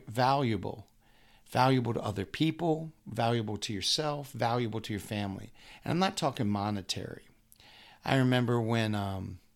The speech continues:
back in the nineteen eighties, Herschel Walker, um, was one of the first million-dollar athletes. I wanna say it's nineteen eighty-two or eighty-three. Someone will correct me on that. They'll send me an email.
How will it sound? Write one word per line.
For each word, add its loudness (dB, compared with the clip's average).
back 2
in 2
the 4
nineteen 0
eighties, -4
Herschel 4
Walker, 2
um, 0
was -2
one 2
of 2
the -2
first 0
million-dollar 4
athletes. -4
I -4
wanna -2
say -2
it's -4
nineteen -4
eighty-two 0
or 2
eighty-three. -2
Someone 0
will -8
correct -6
me -8
on -8
that. -10
They'll -10
send -8
me -8
an -10
email. -8